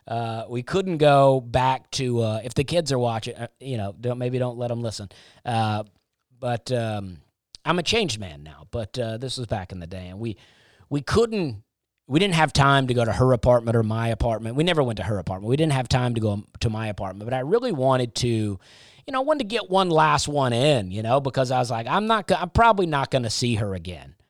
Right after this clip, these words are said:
And I've had a great time this summer. This summer can't end with us not getting it on, right? <laughs> So we went, we actually went into the woods behind a rest area in Goose Creek and,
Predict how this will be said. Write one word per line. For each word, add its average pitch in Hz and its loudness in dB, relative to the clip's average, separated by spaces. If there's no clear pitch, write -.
And 117 0
I've 127 -2
had 180 2
a 143 8
great 117 2
time 107 -2
this 87 -4
summer. 92 -6
This 147 0
summer 220 2
can't 156 -2
end 120 0
with 110 -2
us 107 -2
not 104 -8
getting 104 -8
it 95 -8
on, 76 -14
right? 107 -8
<laughs> - -
So 135 2
we 156 6
went, 151 2
we 170 2
actually 160 0
went 131 -2
into 190 -2
the 196 0
woods 180 4
behind 139 -2
a 113 -2
rest 147 -2
area 127 0
in 107 -4
Goose 131 0
Creek 110 -4
and, 110 -4